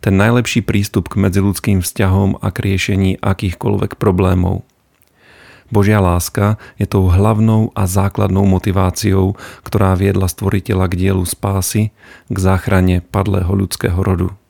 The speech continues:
Apoštol Pavol v trinástej kapitole listu Korinťanom veľmi detailne opisuje podstatu lásky. Láska je trpezlivá. Láska je dobrotivá, nezávidí. Láska sa nevystatuje ani nenadúva.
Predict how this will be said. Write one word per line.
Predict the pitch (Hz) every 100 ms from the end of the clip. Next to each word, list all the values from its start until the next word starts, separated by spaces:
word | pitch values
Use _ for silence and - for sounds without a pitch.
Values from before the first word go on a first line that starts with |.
| _ _ _ _ - -
Apoštol | - 101 107 98
Pavol | 104 92 95 104 113
v |
trinástej | - 98 98 - 98
kapitole | - 101 98 104 92 92 - -
listu | 95 92 -
Korinťanom | 95 101 98 95 101 101 98 95 - - -
veľmi | 101 101 98
detailne | 95 98 107 98 92 90
opisuje | 90 - 87 95 92
podstatu | - - - 107 107
lásky. | 92 90 90 - - - _ _ _ _ _ _ _ - - -
Láska | 95 95 - 101
je | 92 90
trpezlivá. | 87 95 - 95 95 92 98 - - _ - -
Láska | 107 98 - 104
je | 101
dobrotivá, | 92 92 101 - 104 101 101 104 - _ -
nezávidí. | 98 92 95 92 92 95 95 92 _ - - - -
Láska | 107 110 123
sa | - 104
nevystatuje | 101 110 - 107 - 104 101
ani | - 98 95
nenadúva. | 95 95 90 90 90 90